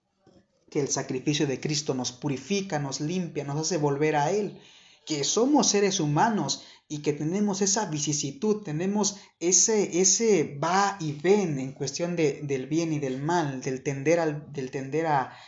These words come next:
al bien, pero a veces ser absorbidos por el mal. Viene aquí una pregunta muy importante. Te-, conocemos nuestra debilidad.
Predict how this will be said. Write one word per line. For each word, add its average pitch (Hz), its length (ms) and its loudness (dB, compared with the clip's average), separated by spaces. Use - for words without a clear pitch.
al 135 240 -2
bien, 190 360 2
pero 143 160 4
a 139 60 2
veces 160 460 0
ser 175 200 0
absorbidos 170 640 2
por 147 220 -2
el 165 100 0
mal. 190 260 -2
Viene 208 380 4
aquí 190 160 0
una 165 200 -2
pregunta 135 440 -4
muy 127 200 -6
importante. 131 460 -6
Te-, - 260 -10
conocemos 196 580 6
nuestra 208 300 4
debilidad. 143 560 -2